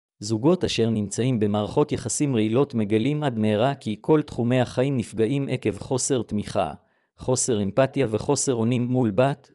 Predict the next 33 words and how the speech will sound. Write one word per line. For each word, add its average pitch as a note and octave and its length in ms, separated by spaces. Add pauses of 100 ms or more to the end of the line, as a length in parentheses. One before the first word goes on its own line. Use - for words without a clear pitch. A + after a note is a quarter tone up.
(100)
או A#2+ 100
בת G#2+ 180
זוג B2+ 220
שאינם C3 420
מספקים D3 520
לכם G#2+ 320
בית A2 320
חם C3 300
ואוהב. F#2 420 (1120)
במרכז A2 640
מבינים A2+ 480
זוגיות A2+ 520
בהנהלתו G#2+ 540
של A#2 140
ליאור A2+ 360
גור C#3 220
תלמדו A2+ 460
איך D3 220
לבנות B2+ 400
זוגיות A2+ 480
אותנטית A#2 640
שתאפשר C3 560
לכם G#2+ 340
בית G2+ 260
חם, F#2 360 (480)
אוהב A2 320
ותומך A#2 400
שיעניק A2 500
לכם A#2 340
בריאות C3+ 420
נפשית D#3+ 500
וזוגיות A2+ 600
נכונה. F#2+ 400